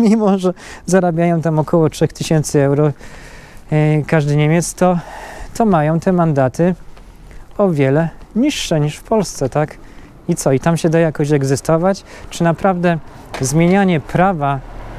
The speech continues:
i karanie obywatela tylko i wyłącznie karą finansową, żeby płacił jeszcze więcej, to jest, mm, to jest po prostu coś, to jest, to jest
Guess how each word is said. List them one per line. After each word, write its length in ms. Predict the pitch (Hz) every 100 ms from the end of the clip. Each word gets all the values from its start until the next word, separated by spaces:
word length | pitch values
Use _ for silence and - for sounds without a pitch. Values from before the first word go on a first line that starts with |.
| - 151
i 60 |
karanie 480 | - 180 180 202 180
obywatela 720 | 156 156 160 - 196 165 151 - - - - - -
tylko 240 | 226 202 202
i 80 |
wyłącznie 560 | 160 180 196 - 190 165
karą 380 | - 196 196 165
finansową, 580 | 175 170 156 202 180 143
żeby 200 | 151 135
płacił 340 | 185 165 175
jeszcze 280 | 151 - 139
więcej, 500 | 160 202 - 160 127
to 140 | 151
jest, 320 | 151 147 - - - - - -
mm, 480 | 156 156 151 151 147
to 120 | 139
jest 180 | 175 151
po 120 | -
prostu 340 | 156 170 - 156
coś, 340 | 175 156 - - - - - - -
to 60 | 165
jest, 280 | - - - -
to 60 |
jest 380 | 156 - -